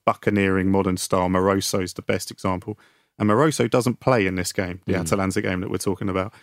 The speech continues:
Speaker 1: And their defence is absolutely slipshod.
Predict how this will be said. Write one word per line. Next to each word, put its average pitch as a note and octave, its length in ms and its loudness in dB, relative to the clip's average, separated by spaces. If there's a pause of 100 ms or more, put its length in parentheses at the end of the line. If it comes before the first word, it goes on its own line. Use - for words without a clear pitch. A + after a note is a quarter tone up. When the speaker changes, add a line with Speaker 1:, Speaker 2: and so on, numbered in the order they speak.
(320)
Speaker 1:
And G#2 320 2
their G#2 300 2
defence A2 540 -2
is G2 300 0 (160)
absolutely G#2 1000 -2 (540)
slipshod. - 680 -2